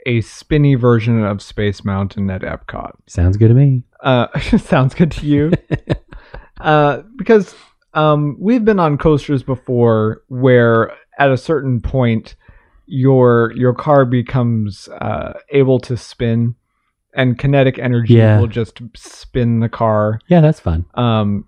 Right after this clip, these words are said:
Speaker 1: it's not fun. It makes me sick.
Speaker 2: <laughs>
Speaker 1: Just spinning makes me sick. So, um, watching their, their footage, it looked as though potentially the cars would be, uh,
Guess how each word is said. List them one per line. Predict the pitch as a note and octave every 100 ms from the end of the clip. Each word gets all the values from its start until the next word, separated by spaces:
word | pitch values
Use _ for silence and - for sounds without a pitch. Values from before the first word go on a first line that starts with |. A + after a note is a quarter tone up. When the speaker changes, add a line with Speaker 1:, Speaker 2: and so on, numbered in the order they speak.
| _
Speaker 1:
it's | F3+ F3
not | G3 D3+ -
fun. | F#2 D#2+ A2+ - _ _ _
It | - C3
makes | A#2+ A#2+ A#2+
me |
sick. | A#2 G#2 F#2 - - - -
Speaker 2:
<laughs> | - - C3
Speaker 1:
Just | C3 -
spinning | F3 D#3+ D3+ C3+ A#2+ A#2 A2
makes | G#2+ - -
me | G#2+
sick. | - G2+ G2 - -
So, | - - B2+ A2+ - -
um, | B2+ A#2 G#2 G2 G2 _ _ _ -
watching | C#3+ F3 G3 F#3 D#3 C3+
their, | C3 B2 A2+ G#2+ G#2 - -
their | C3 A#2
footage, | - - A#3+ G#3 B2+ A#2 - - _ _
it | F3+
looked | F#3+ G3 A#3+ -
as | F#3+ D3+
though | D3 D3 C#3 C3+ - _ _ _ _
potentially | - - C#4+ E4+ - B2 G#2 F#2+ G2 G#2 - _ _ _ _ _ _ _ C3+
the | C3
cars | - D3 C#3+ B2 A#2+
would | A#2 B2 A#2+ A2 - B2+ A#2+ _
be, | - B2 A#2+ A#2 A2
uh, | - G#2+ G#2 G2+